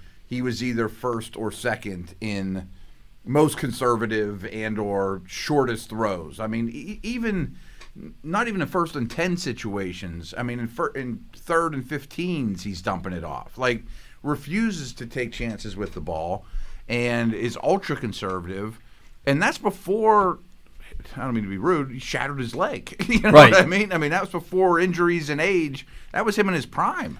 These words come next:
Speaker 2: Well, and, and, and I saw some things that, well, you know,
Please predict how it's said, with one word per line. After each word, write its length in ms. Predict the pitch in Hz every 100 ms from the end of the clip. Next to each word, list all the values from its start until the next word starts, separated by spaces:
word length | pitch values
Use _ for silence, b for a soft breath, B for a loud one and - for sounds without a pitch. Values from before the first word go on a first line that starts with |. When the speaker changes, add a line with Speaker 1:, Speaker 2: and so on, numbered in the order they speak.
| -
Speaker 2:
Well, 160 | 180 185
and, 260 | 202 190 185
and, 260 | 180 165
and 240 | 175 170 160
I 100 | 156
saw 360 | - 175 180
some 240 | 170 147 131
things 380 | 156 147 123 135
that, 240 | 131 117 127
well, 320 | 139 143 127
you 100 | 117
know, 260 | 117 107